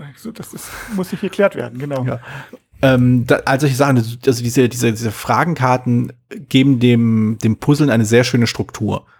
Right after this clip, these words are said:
Speaker 2: Eine sehr, sehr klare Struktur und auch, äh, eine, eine Richtung und eine Spielrichtung. Ähm, und das ist bei Instagram sowohl spannend, dass es diese Stoßrichtung nicht gibt, aber es führt auch dazu,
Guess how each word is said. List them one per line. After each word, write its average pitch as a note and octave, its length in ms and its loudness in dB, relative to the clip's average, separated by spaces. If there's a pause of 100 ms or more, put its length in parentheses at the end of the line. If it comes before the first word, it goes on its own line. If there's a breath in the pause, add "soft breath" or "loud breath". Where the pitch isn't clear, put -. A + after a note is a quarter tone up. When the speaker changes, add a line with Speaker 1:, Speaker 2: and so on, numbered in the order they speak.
(100 soft breath)
Speaker 2:
Eine G#2 160 -2
sehr, G#2 140 2
sehr - 100 -4
klare E3+ 400 0
Struktur C#3+ 440 -2
und C3 120 -2
auch, A2 240 -2 (440 loud breath)
äh, A#2 180 2
eine, G#2+ 260 0
eine G2+ 260 0
Richtung C3+ 520 2
und - 120 -2
eine G2 160 -2
Spielrichtung. A#2 720 0 (460 loud breath)
Ähm, G#2+ 380 0 (600)
und B2 220 0
das B2+ 240 -2
ist - 280 -6
bei B2+ 240 2
Instagram C#3 800 0
sowohl C#3+ 920 2 (920)
spannend, E3 640 2
dass - 160 0
es A#2+ 80 -10
diese B2 200 0
Stoßrichtung B2 520 -2
nicht C3 200 -2
gibt, - 280 -4 (280 loud breath)
aber A#2+ 400 2
es - 160 -4
führt - 280 2
auch C3+ 160 -2
dazu, C3+ 480 0